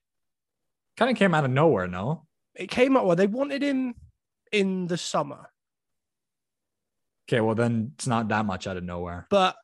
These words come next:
Speaker 1: I'm
Speaker 2: but
Speaker 1: not
Speaker 2: it
Speaker 1: gonna lie, I
Speaker 2: was
Speaker 1: just didn't have him on my radar.
Speaker 2: Yeah, but it was one of those ones, it was, "Oh, yeah, they're interested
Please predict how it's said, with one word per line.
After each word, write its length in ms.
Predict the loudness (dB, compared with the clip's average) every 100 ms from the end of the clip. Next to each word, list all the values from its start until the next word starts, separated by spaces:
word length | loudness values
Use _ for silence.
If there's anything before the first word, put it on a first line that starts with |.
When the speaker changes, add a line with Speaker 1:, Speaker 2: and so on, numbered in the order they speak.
| _ _
Speaker 1:
I'm 120 | 2 4
Speaker 2:
but 40 |
Speaker 1:
not 80 | 6
Speaker 2:
it 40 |
Speaker 1:
gonna 120 | 6 4
lie, 120 | 4
I 20 |
Speaker 2:
was 80 | 2
Speaker 1:
just 120 | 2
didn't 180 | 2 2
have 200 | -2 -2
him 100 | -4
on 100 | -4
my 80 | -6
radar. 440 | -6 -6 -10 -16 _ _ _ _ _ -2
Speaker 2:
Yeah, 240 | 2 2
but 120 | 0
it 100 | -4
was 140 | -2 0
one 120 | 2
of 60 |
those 160 | 2 2
ones, 180 | 0 -2
it 80 | -6
was, 180 | -6
"Oh, 180 | -4 -2
yeah, 180 | 0 0
they're 180 | 2 2
interested 640 | 0 -6 -6 -4 -4